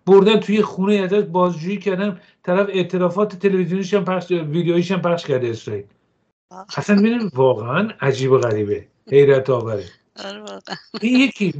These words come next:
Speaker 1: بعد مردم تو خیابونا، شما فکر کن اینجوری از این زاویه نگاه کنه، خانم عفاری. بگیم حکومت می‌خواد سرکوب کنه، مهمترین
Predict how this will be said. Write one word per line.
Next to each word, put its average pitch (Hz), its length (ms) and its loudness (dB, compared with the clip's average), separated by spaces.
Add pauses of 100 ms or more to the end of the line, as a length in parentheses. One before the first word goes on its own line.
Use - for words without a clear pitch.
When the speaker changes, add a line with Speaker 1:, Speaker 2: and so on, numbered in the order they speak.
Speaker 1:
بعد 220 180 2
مردم 226 400 0
تو 233 140 -6
خیابونا، 202 600 -4
شما 254 180 -4
فکر 285 120 -8
کن - 120 -4
اینجوری 220 300 0
از 185 160 0
این 202 120 6
زاویه 135 280 2
نگاه 131 220 0
کنه، 127 240 -8 (160)
خانم 135 160 -6
عفاری. 113 280 -8 (300)
بگیم 208 320 2
حکومت 175 420 0
می‌خواد 170 200 2
سرکوب 175 500 0
کنه، 208 220 0
مهمترین 160 640 0